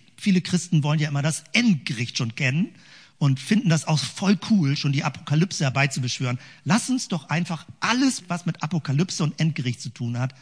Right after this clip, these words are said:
Gott überlassen. Und nicht damit die Energie verschwenden. Und man würde viel Energie bekommen, wenn man das Thema beiseite lässt. Wir leben als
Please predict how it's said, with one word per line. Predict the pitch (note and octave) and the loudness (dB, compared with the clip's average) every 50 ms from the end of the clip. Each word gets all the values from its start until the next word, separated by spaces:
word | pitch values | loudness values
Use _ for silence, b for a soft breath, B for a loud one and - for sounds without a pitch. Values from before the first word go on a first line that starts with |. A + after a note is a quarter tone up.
| b b | b b
Gott | - C3 A#2 - | -4 -4 -4 -4
überlassen. | - G#2+ G2+ G#2 G2+ F2 - - - - - _ _ _ _ _ _ _ _ _ _ _ _ _ _ _ _ _ _ _ _ | -6 -12 -12 -12 -14 -16 -18 -20 -20 -20 -20 _ _ _ _ _ _ _ _ _ _ _ _ _ _ _ _ _ _ _ _
Und | G#3+ C#4 C#4 | -2 0 2
nicht | D4+ C#4 - - - - _ _ | 2 0 0 -2 -4 -10 _ _
damit | A3 A#3+ C#4 D4 D4 D4 D4 - _ - | 0 0 0 0 0 -2 -4 -4 _ -2
die | D4+ D#4 | -2 -2
Energie | D4 D#4 D#4+ E4 D4+ E4 | 0 -2 0 0 0 0
verschwenden. | - C4 A#3+ - - F3 B2+ A#2+ A2+ - G#2+ G2 - - _ _ _ _ _ _ _ _ _ _ _ _ | 2 0 0 0 0 0 0 0 -2 -4 -8 -10 -10 -16 _ _ _ _ _ _ _ _ _ _ _ _
Und | - C#3 F3 | -2 -2 2
man | E3+ D3 C#3 | 2 2 4
würde | D#3 D#3 D3 D3 | 4 2 2 0
viel | - - - - F#3+ G3 A3 E3 | -2 -4 0 2 2 2 2 2
Energie | D3+ D3+ C3+ B2+ D3 | 0 -2 0 0 0
bekommen, | B2+ C#3 C3+ - - C3+ B2 A#2+ A2+ | 0 0 -2 -2 -2 -2 -2 -2 -4
wenn | A#2 A#2 | -6 -8
man | A#2 A#2 A2+ | -6 -4 -2
das | B2+ A#2+ - - | -2 -2 -2 -4
Thema | - C3 B2 B2 | -6 -6 -6 -6
beiseite | G#2+ A#2 A2 - - F#2+ G#2 G#2 - | -8 -12 -14 -14 -14 -16 -16 -16 -16
lässt. | - - G#2+ - - - _ _ _ _ _ _ _ _ _ _ _ _ _ _ _ _ _ _ _ _ _ _ | -16 -16 -18 -20 -20 -20 _ _ _ _ _ _ _ _ _ _ _ _ _ _ _ _ _ _ _ _ _ _
Wir | E3 E3 | 2 4
leben | F3 G#3+ G#3+ A3 - | 4 4 2 2 0
als | F3+ F3+ - - - | -2 -2 -4 -4 -10